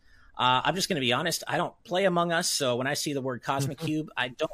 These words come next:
Speaker 1: really know what that means. So I'm gonna <laughs> hand, hand this over to Derek right now,
Speaker 2: <laughs>
Speaker 1: because he does play Among Us, and, uh, he can provide a
Speaker 2: It
Speaker 1: little bit more context than I'll be able to about,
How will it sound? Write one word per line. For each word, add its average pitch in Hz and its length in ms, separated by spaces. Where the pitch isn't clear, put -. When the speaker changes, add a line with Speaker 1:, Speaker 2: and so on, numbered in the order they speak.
Speaker 1:
really 147 240
know 143 160
what 156 100
that 165 160
means. 185 340
So - 200
I'm 156 100
gonna 185 300
<laughs> - 80
hand, 196 280
hand 202 220
this 202 140
over 180 200
to 147 100
Derek 185 340
right 147 180
now, 110 240
Speaker 2:
<laughs> - 100
Speaker 1:
because 196 220
he 285 100
does 254 240
play 160 220
Among 110 260
Us, - 320
and, 139 280
uh, 139 160
he 170 100
can 151 320
provide 165 280
a 170 40
Speaker 2:
It - 20
Speaker 1:
little 254 200
bit - 120
more 196 140
context 170 500
than 151 160
I'll 156 160
be 117 220
able 98 160
to 87 360
about, 92 440